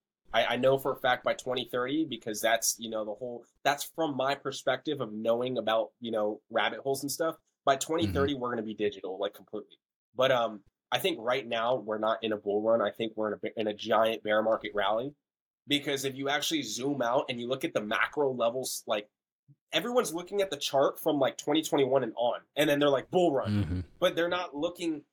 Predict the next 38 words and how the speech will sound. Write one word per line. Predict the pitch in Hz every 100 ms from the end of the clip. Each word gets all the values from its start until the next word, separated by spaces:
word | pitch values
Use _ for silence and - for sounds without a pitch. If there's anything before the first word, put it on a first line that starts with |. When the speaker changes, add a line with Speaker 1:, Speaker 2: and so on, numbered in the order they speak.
| _ _
Speaker 1:
they're | 151
not | 185 165
zooming | 123 156 175 156
all | 147 160
the | 160
way | 156 127
out | 139 143 120 _ _ _
where | 120 135 131
from, | - 147 139
like, | 139 123
two | - 170
thousand | 165 147 139 131
thirteen, | 143 135 151 143
two | 143
thousand | 143 139 120
fourteen, | 151 139 - 147 143
where | 120
you | 117 123
have | 143 139
some | - 131
trend | 127 139 147 139
lines | 117 107 113 - - _ _ -
that | 143
are | 143
pointing, | 135 156 175 160 135 131
like, | 131 131
you | 165
have | 165 185
lows | 127 135 147 160
from | - 131
twenty | 127 143 139
thirteen | 139 135 143
and | 135
twenty | - 131 127
fourteen | 127 123 139 139 135
pointing | 123 139 147
at, | 127 123 120
like, | 113